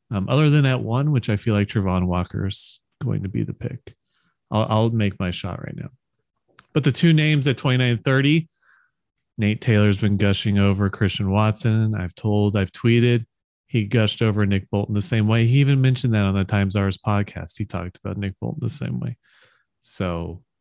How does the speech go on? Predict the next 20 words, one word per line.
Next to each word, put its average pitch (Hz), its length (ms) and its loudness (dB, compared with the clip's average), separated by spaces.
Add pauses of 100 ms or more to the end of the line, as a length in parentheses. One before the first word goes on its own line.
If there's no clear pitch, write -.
(140)
that's 120 280 -2
one 127 160 2
to 123 80 2
watch. 120 400 0
I 104 60 -4
feel 98 200 -8
like 95 140 -4
he - 80 -4
might 95 240 -2
be 101 120 -4
getting 95 220 -2
a 92 80 -4
little 92 180 -4
bit 90 200 -4
of 87 60 -6
that 87 200 -8
from - 140 -14
the 85 80 -8
Chiefs 90 260 -10
scouts. - 600 -4